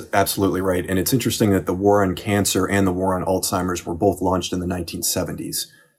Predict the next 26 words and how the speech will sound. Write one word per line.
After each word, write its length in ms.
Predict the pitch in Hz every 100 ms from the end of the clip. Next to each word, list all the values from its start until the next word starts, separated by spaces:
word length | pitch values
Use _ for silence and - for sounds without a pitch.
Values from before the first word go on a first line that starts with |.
| -
Um, 380 | 92 87 87 82
and, 380 | 90 87 87 - - - - _
you 140 | 107 104
know, 120 | 101
it's 140 | 107
a 60 | 104
great 400 | 95 117 117 -
political 420 | 98 95 113 113
slogan 520 | - 113 104 113 110
to 160 | - 95
announce 280 | 95 95 87
wars 460 | 92 98 101 98
on, 360 | - 90 90 85
on, 320 | 90 87 87
um, 380 | 87 87 90 -
you 100 | -
know, 100 | 82 -
illnesses 480 | 92 98 - 92 87
and, 220 | 85 80
and, 260 | 82 - -
and 160 | 82
dread 240 | 82 95 92
diseases 500 | 87 92 90 101 92
that 120 | 80
we 100 | 101
have. 340 | 104 101 101